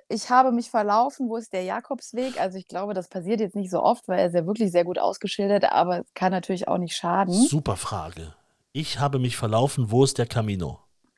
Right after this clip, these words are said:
Speaker 1: Genau.
Speaker 2: Und
Speaker 1: Also
Speaker 2: los.
Speaker 1: ich habe mich verlaufen, erstmal ist estoy perdido.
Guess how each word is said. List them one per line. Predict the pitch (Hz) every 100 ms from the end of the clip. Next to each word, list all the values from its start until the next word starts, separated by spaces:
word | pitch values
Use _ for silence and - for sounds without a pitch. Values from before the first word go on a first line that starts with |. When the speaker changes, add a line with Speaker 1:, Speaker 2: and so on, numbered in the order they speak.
| _ _ _ _
Speaker 1:
Genau. | 226 208 160 - _ _ _ _ _ _ _ _ _ _
Speaker 2:
Und | - 196
Speaker 1:
Also | 208 175
Speaker 2:
los. | 185
Speaker 1:
ich |
habe | 233 254
mich | 247
verlaufen, | - 196 220 285 277
erstmal | - 262 - 247 -
ist | 208 -
estoy | 196 185 - 180 240
perdido. | 233 - 175 170 180 240 190 214 349